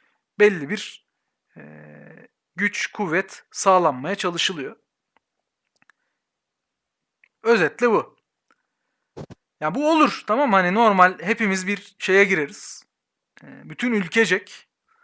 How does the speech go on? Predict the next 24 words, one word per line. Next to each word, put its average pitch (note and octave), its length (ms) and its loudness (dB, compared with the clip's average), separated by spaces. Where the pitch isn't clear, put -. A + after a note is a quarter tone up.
bir F3 80 -10
olağanüstü G3 600 6
hale G3 280 8
gireriz F#3+ 380 -6
bu E3+ 80 -8
işi E3 160 -2
atlatmak D#3+ 520 -4
için. - 340 -14
Herkes F#3 420 0
elini C#3 220 -8
taşın C3+ 240 -12
altına A#2+ 340 -18
koyar. F#3+ 320 -14
Burada F#3+ 180 -10
sağlık F3+ 260 -4
çalışanları G#3 500 -6
da D3 100 -8
koyar. - 340 -18
Ama C4+ 260 0
böyle B3 480 4
her A#3+ 260 6
şey F3+ 440 0
devam B3 340 4
edecek. B3 600 -6